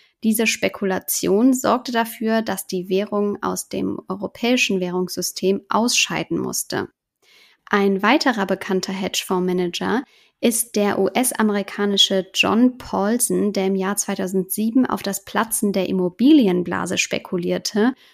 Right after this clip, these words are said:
Und wir erinnern uns, das ist am Ende eingetreten. Dabei verdiente er mehr als fünfzehn Milliarden U-S-Dollar.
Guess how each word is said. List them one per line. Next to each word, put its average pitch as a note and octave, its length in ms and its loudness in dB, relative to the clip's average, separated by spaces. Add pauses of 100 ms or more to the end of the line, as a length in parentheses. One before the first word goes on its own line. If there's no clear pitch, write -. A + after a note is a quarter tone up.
(160)
Und F#3+ 280 -2
wir F#3 120 2
erinnern G#3+ 520 2
uns, B3+ 360 4 (320)
das G3 220 0
ist - 180 -2
am F#3+ 160 0
Ende G3 320 0
eingetreten. B3 920 2
Dabei G#3 340 2
verdiente G#3+ 560 0
er F#3+ 300 0
mehr G3 480 2
als G3 280 -2
fünfzehn A#3+ 800 0
Milliarden F#3+ 680 0
U-S-Dollar. F#3 800 -6